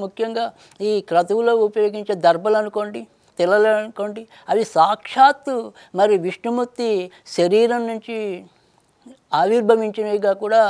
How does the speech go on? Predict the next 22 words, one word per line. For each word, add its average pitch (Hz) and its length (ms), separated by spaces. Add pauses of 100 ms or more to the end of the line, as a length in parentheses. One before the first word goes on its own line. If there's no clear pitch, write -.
(360)
మనకి 208 280
వివిధ 190 200 (120)
పురాణాలు 202 540
చెప్తున్నాయి. 196 360 (300)
కనుక 226 300 (260)
ఈ 175 60 (120)
దర్భలు 202 360 (120)
తిలలతో 226 420 (100)
మనం 214 140 (120)
ఆరాధన 220 340 (120)
చేస్తున్నాము 214 680
అంటే 202 260
కనుక 202 200 (600)
విష్ణు 208 340 (120)
యొక్క 240 180 (540)
కృపకి 233 420 (220)
కూడా 262 240 (480)
మనం 214 180 (140)
పాత్రలు 196 440 (200)
అవటం 196 260 (100)
కోసమే. 214 360 (360)
అలాగే 233 300